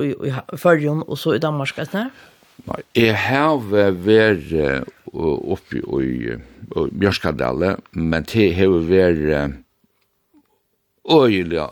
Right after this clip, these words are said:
Speaker 2: øyelig lite, det har vært samband med akkurat som så, som så fer nye til Danmark her.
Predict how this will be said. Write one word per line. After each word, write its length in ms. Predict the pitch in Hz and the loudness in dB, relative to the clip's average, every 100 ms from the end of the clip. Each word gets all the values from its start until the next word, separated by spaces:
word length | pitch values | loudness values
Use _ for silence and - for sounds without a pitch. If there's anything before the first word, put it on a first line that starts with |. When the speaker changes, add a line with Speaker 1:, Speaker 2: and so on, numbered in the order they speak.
| - | -6
Speaker 2:
øyelig 380 | 95 107 87 76 82 | 0 0 0 -2 -2
lite, 260 | 92 80 76 | -2 -4 -4
det 80 | |
har 80 | 95 87 | -2 0
vært 180 | 92 - | 0 0
samband 480 | 104 98 80 78 | 0 0 0 -4
med 100 | 85 | -4
akkurat 540 | 85 - - 60 - - | -6 -8 -10 -10 -10 -10
som 240 | - 73 | -8 -8
så, 240 | - 92 - - _ 107 92 - - | -6 -6 -6 -12 _ -20 -20 -20 -16
som 240 | - 80 - | -8 -8 -8
så 280 | - 78 - | -4 -4 -4
fer 240 | - 95 | 0 2
nye 320 | 87 87 64 | 2 0 -2
til 100 | 76 | -4
Danmark 380 | 98 92 76 - | 0 0 0 -2
her. 160 | 85 | -6